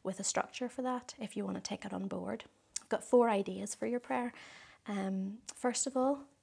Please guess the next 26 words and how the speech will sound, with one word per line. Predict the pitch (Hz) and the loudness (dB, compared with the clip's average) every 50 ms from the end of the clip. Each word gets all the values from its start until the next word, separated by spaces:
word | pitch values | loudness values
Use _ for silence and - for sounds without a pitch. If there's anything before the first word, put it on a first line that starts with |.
| _ _ | _ _
you | - - 208 208 208 202 214 - - | -6 -2 0 2 2 2 0 0 0
might | 226 214 226 - | -2 -2 0 -2
want | 226 226 226 | -2 -4 -4
to | 208 | -6
think | - - 202 202 - | -6 -6 -6 -4 -6
about | 208 - 202 208 196 - - - - - - - - - - _ - - - | -4 -4 -4 -4 -4 -6 -8 -14 -18 -20 -20 -20 -20 -20 -20 _ -20 -12 -6
how | 220 208 202 196 196 | -2 -2 -2 -2 -2
God | - 202 196 202 202 196 | -2 -2 -2 -2 -2 -4
is | 208 - | -6 -4
devoted | - 208 185 - 185 180 185 190 | -4 -2 -2 -2 -2 -2 -4 -6
to | - - 185 | -6 -6 -6
us. | 190 185 - - - - - - _ _ _ _ _ _ _ _ | -6 -6 -6 -6 -6 -8 -8 -10 _ _ _ _ _ _ _ _
Spend | - - - 226 214 233 240 | -8 -2 2 2 2 2 2
some | - 254 254 | 2 0 -2
time | 247 - 220 214 208 | -2 -2 -2 -4 -4
thanking | - - - 208 202 190 - - 226 226 | -4 -4 -4 -4 -4 -4 -6 -6 -6 -4
him | 196 214 220 214 208 202 - - - | -4 -4 -2 -2 -4 -4 -8 -14 -6
for | - 220 | -4 -2
being | 208 - 214 196 202 208 | 0 0 0 0 0 -2
fully | 196 - - 101 95 95 98 | -4 -2 -2 -2 0 0 -2
devoted | - 104 - - - 180 196 202 - - - - _ _ | -4 -4 -4 -4 -4 -4 -4 -6 -6 -8 -14 -20 _ _
to | - - - | -8 -6 -4
us | 196 185 - - - - - | -4 -2 -2 -4 -4 -2 -2
in | 214 196 | -4 -2
his | 180 196 196 196 - | -2 -2 -4 -4 -4
love. | 196 196 196 202 208 - - | -4 -4 -4 -6 -8 -10 -16